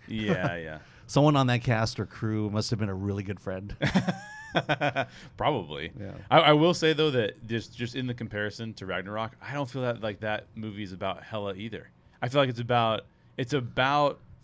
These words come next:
Speaker 1: Thor getting away from the Grand
Speaker 2: Yeah.
Speaker 1: Master, in my opinion.
Speaker 2: Yeah, but
Speaker 1: like Hela is just like a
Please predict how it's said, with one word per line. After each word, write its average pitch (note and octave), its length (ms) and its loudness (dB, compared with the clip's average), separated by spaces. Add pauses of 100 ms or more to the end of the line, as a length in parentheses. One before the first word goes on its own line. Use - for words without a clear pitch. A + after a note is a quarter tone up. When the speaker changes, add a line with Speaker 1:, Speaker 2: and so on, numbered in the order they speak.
Speaker 1:
Thor B2+ 500 2
getting A#2+ 260 0
away A2 280 0
from G#2+ 180 -8
the G2 80 -8
Grand - 240 -6
Speaker 2:
Yeah. A#2+ 100 4
Speaker 1:
Master, C#3 420 6
in A2+ 80 -2
my A#2 160 2
opinion. F#2+ 360 -4
Speaker 2:
Yeah, F3 100 8
but E3 140 6
Speaker 1:
like C3 280 -2
Hela F3 240 4
is D3 100 2
just C3 140 -2
like B2+ 160 2
a G2+ 260 2